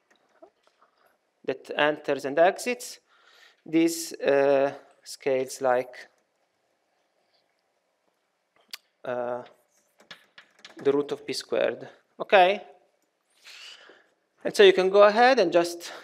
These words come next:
try to think about, uh, uh,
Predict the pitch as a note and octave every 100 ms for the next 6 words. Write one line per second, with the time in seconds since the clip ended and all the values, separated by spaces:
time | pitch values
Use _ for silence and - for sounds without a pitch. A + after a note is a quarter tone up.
0 | _ E3 D#3+ E3 E3 D#3+ D3+ D3+ D3 D3+
1 | - D3+ C#3+ - - - C#3 C#3 C3+ C3
2 | C3+